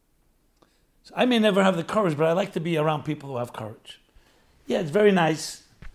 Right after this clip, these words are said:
and it's a good, um, it makes me, make you feel good,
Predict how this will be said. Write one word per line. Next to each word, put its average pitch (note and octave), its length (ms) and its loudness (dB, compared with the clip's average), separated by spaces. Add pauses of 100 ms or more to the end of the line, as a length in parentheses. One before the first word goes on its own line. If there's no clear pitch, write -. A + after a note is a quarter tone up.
(320)
and D3+ 160 2
it's D3 120 -4
a D3+ 60 -4
good, D3+ 340 4
um, D#3+ 560 4
it D#3 60 -6
makes F3+ 220 -2
me, D#3+ 160 0 (120)
make D3+ 220 -2
you C3+ 80 -4
feel F#3+ 220 2
good, C3+ 280 2